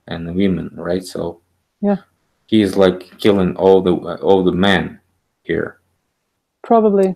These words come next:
Speaker 2: probably.
Speaker 1: And a huge serpent here. So, uh, in Russian, we have, um, uh, other name of,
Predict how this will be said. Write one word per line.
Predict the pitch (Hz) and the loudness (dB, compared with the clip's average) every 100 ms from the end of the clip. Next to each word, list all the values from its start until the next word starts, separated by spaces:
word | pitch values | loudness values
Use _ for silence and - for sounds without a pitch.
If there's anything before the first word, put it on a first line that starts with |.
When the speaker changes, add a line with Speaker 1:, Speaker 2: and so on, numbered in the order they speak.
| _ | _
Speaker 2:
probably. | - 220 196 196 185 - _ _ _ _ _ _ _ _ _ _ _ _ _ _ _ - - | -6 -4 -2 -6 -10 -14 _ _ _ _ _ _ _ _ _ _ _ _ _ _ _ -20 -14
Speaker 1:
And | 95 92 90 | -6 -2 -2
a | |
huge | 90 104 104 104 | -2 -2 -2 0
serpent | 110 101 101 85 | 2 2 2 -4
here. | - 95 87 80 82 _ _ _ _ | -4 -2 -2 -4 -12 _ _ _ _
So, | - - 87 85 - - - - _ _ _ _ - | -18 -10 -8 -8 -10 -18 -20 -20 _ _ _ _ -6
uh, | 92 90 87 | -2 -2 0
in | 98 | 2
Russian, | 110 139 - 98 90 | 2 2 2 0 0
we | 90 | -4
have, | - 98 95 92 | -4 0 0 -2
um, | 92 92 90 87 87 85 85 82 - - - _ _ _ _ _ _ _ _ _ | 0 0 0 -2 -4 -6 -8 -12 -14 -20 -20 _ _ _ _ _ _ _ _ _
uh, | - - - - _ _ _ _ _ - | -20 -16 -16 -18 _ _ _ _ _ 2
other | 101 98 | 4 4
name | 92 95 95 - | 2 2 0 -2
of, | 92 85 - | -4 -4 -8